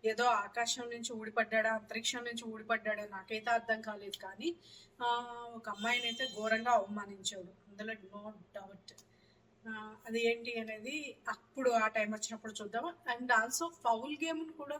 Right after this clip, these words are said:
గుర్తించలేకపోయారు, బిగ్ బాస్ గుర్తించలేకపోయాడు, and, ఆ, జ్యూరీ మెంబర్స్ గుర్తించలేకపోయారు, and also యాంకర్ కూడా గుర్తించలేదు. మరి అదంత దారుణం ఏంటో నాకైతే అర్థం కాలేదు.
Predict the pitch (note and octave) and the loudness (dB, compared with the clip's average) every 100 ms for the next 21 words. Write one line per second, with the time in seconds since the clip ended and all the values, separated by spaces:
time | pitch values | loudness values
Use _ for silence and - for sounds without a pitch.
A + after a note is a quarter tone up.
0 | C4 C4 C4+ C4 B3+ A#3+ A#3 A3 G#3+ G#3 | -8 -14 -14 -8 -6 -6 -6 -6 -6 -6
1 | A3 C4+ G#3+ F3+ E3+ G#3+ - C4 - C4+ | -10 -10 -10 -12 -2 -2 -2 -8 -10 -8
2 | C#4 B3+ B3+ A3 G#3 F#3+ A3 E4 - - | -4 -4 -2 -4 -4 -6 -8 -8 -16 -20
3 | - _ A#3 B3 B3 A#3 A#3 A#3 A3+ A3+ | -20 _ 0 2 -2 0 2 2 0 -6
4 | G#3+ G#3 G#3 G#3 F#3+ A3+ B3 D4 C4+ C4 | -8 -8 -8 -6 -2 0 0 -2 -2 -2
5 | B3 A#3 - A3 A3 G#3+ A3+ G#3+ G#3+ G3+ | 0 -2 -4 -10 -6 -6 -2 -2 -4 -6
6 | G#3 E4 D#4 C#4 A3+ - E4 G4 F#4 G#3+ | -6 -6 -4 -2 -2 0 -4 -4 -6 -8
7 | G3+ F3+ A3 A#3 A#3+ B3+ A#3 A3+ A3 G3+ | -8 -6 -2 -2 -2 -4 -2 -2 -2 -6
8 | F#3+ C4 E4+ - - - _ B3+ C4 B3 | -6 -8 -10 -16 -20 -20 _ 0 0 4
9 | A#3 A3+ A3+ B3+ G#3+ G#3 G3+ A#3+ C4 B3 | 2 2 -2 -6 0 0 0 -4 -2 -4
10 | A#3+ C4 G#3 G3+ G#3 G#3 G#3 F#3 G3 G3 | -4 -6 -6 -8 -14 -8 -8 -8 -12 -12
11 | F#3 F3+ D4+ | -14 -14 -16